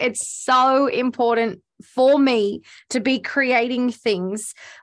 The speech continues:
on a very, very regular basis. So I like to blend that in with a bit of graphic creation that I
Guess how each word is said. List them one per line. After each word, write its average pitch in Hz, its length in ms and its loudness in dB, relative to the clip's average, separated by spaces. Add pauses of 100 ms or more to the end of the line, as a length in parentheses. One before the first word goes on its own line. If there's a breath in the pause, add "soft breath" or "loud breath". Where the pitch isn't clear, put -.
on 247 200 0
a 240 60 -2
very, 240 320 2
very 226 340 2
regular 214 440 0
basis. - 760 -6 (380 loud breath)
So 247 520 0
I 254 300 0
like 220 360 0
to 214 360 0
blend 214 360 -2
that 196 220 -2
in 208 200 -2
with 202 280 -2 (120)
a 196 80 -14
bit 214 160 -2
of 208 160 -6
graphic 202 480 -2
creation 208 580 -2
that 202 100 -4
I 165 200 -2